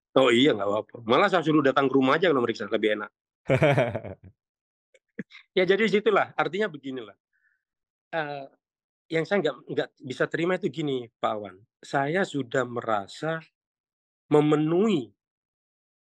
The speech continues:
Speaker 1: kewajiban saya dalam hal perpajakan, yang istilahnya self assessment. Itu udah
Speaker 2: Hmm.
Speaker 1: saya penuhi. Dan saya
Speaker 2: Hmm.
Speaker 1: juga nggak yakin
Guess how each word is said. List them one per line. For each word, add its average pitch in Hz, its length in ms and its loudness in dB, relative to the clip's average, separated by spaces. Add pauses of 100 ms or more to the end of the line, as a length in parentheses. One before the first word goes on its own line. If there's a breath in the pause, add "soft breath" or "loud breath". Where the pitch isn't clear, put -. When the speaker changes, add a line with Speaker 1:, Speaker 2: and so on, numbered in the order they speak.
(380)
Speaker 1:
kewajiban 123 640 0
saya 127 560 -4 (240)
dalam 110 320 -2
hal 135 160 -4
perpajakan, 104 640 -4 (960)
yang 113 160 -4
istilahnya 113 640 -4
self 139 480 -2
assessment. - 560 -6 (1040)
Itu 311 240 6
udah 175 80 4
Speaker 2:
Hmm. 175 140 0
Speaker 1:
saya - 40 -18
penuhi. 214 320 -2 (760 soft breath)
Dan 254 180 4
saya 392 220 4
Speaker 2:
Hmm. 262 80 2
Speaker 1:
juga 202 240 4
nggak 185 240 2
yakin 220 480 -2